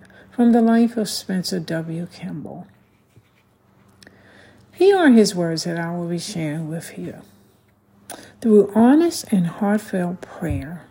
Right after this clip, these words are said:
we receive love, power, and strength from our Heavenly Father. I always have very tender feelings about prayers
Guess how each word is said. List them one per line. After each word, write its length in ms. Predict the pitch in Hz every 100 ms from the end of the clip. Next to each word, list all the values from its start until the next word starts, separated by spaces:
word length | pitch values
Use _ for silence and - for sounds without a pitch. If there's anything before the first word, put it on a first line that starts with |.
| -
we 180 | 190 202
receive 480 | 214 208 247 240
love, 540 | 233 240 196 165 180 - - _ _
power, 640 | - 233 160 147 143 175 - -
and 140 | 196 185
strength 600 | - - 202 156 160 - _ - - _
from 260 | - 226 208
our 60 |
Heavenly 520 | 220 247 254 254 262
Father. 680 | 240 254 247 233 - 170 175 - _ _ _ _ _ _ _ _ _ - - - - -
I 200 | 262 -
always 680 | 294 311 269 170 151 170 -
have 200 | - 175
very 260 | 208 196 202
tender 560 | - - 294 285 277
feelings 520 | 240 185 170 170 175
about 340 | 175 165 160 165
prayers 500 | - 156 - 185 -